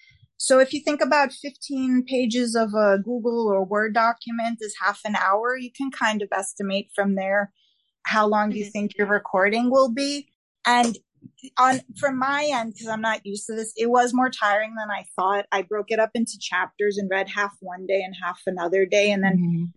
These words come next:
Speaker 1: strung it together, but I was more tired the second day, so you can kinda tell. But do it when you're awake, caffeinated, and not sweating, and it will make a big difference.
Speaker 3: <laughs>
Speaker 1: <laughs> My advice,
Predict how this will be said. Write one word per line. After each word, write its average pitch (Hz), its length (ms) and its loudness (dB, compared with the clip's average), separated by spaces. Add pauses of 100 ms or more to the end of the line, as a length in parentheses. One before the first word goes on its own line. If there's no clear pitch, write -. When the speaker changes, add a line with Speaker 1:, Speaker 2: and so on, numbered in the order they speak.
(180)
Speaker 1:
strung 233 360 2
it 233 120 4
together, 214 600 2
but 226 120 -2
I 220 80 2
was 233 160 -2
more 233 140 -2
tired 208 360 -4
the 233 80 -8
second 254 420 -4
day, 269 200 2
so 240 220 -8
you 214 100 -6
can 196 220 -4 (220)
kinda 226 200 2 (240)
tell. 262 340 0 (420)
But 220 160 4
do 294 160 4
it 359 140 4
when 320 200 6
you're 311 180 6
awake, 277 400 2 (500)
caffeinated, 277 880 0
and 226 160 -2
not 240 220 -2
sweating, 233 540 -2
and 208 180 -4
it 220 160 -2
will 240 260 6
make 226 200 6
a 214 40 2
big 233 160 6
difference. 233 520 4
Speaker 3:
<laughs> - 40 -20 (880)
Speaker 1:
<laughs> - 760 -4
My 277 80 2
advice, 240 600 2